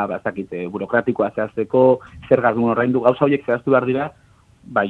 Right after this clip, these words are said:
begiratu behar duguna da, Adrianek esan duen bezala, epe ertain, edo incluso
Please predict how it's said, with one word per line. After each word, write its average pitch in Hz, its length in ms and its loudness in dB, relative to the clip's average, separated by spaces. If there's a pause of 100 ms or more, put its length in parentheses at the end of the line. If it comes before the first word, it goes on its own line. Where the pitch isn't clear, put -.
begiratu 110 380 0
behar 127 140 4
duguna 131 280 2
da, 143 120 2 (140)
Adrianek 110 260 -4
esan 95 160 -8
duen 87 100 -6
bezala, 104 260 -6
epe 123 200 0
ertain, 139 420 0
edo 92 180 -12
incluso 95 420 -8